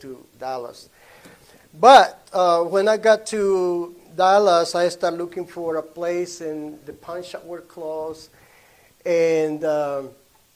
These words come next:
finally, I decided I got to sleep here.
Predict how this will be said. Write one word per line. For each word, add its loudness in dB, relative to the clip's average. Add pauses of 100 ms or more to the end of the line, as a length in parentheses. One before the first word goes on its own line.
(1300)
finally, 2
I 2
decided -2
I -2
got -4
to -8
sleep -12
here. -16